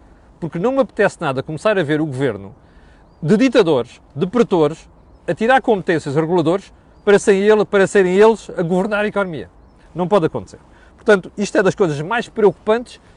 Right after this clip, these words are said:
que eu já vi o governo fazer nos últimos tempos. E, não estou espantado, não é? Socialistas são assim.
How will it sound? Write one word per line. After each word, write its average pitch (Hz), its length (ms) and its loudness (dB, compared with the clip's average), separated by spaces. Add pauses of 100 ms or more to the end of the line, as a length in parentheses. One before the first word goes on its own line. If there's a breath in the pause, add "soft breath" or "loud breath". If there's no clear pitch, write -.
que - 80 -4
eu 180 80 2
já 165 180 0
vi 170 180 -2
o 214 40 -2
governo 165 320 -6
fazer 160 380 -6 (260)
nos 135 140 -8
últimos 151 320 -6
tempos. - 260 -16 (500 soft breath)
E, 151 160 -2
não 165 140 -4
estou 170 180 -2
espantado, 170 440 -4
não 104 80 -14
é? 85 80 -16 (180 soft breath)
Socialistas 190 840 -2
são 190 160 -4
assim. 107 240 -12